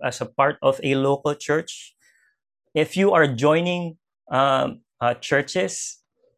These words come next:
would you consider looking at these standards, uh, in your leader and encourage him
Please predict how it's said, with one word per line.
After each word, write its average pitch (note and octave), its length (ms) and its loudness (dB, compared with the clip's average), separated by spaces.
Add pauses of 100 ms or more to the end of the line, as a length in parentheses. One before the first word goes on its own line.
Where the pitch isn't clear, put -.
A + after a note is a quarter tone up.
(180)
would D3+ 240 0
you G#3+ 80 2
consider E3+ 720 4
looking D#3 520 0
at C3+ 220 -4
these D3 240 -4
standards, C3+ 1120 -2 (540)
uh, B2 240 2
in D3+ 260 -2
your C#3 280 -2
leader C3 500 -6 (1120)
and C3 160 0
encourage D3 640 0
him F#3+ 380 -2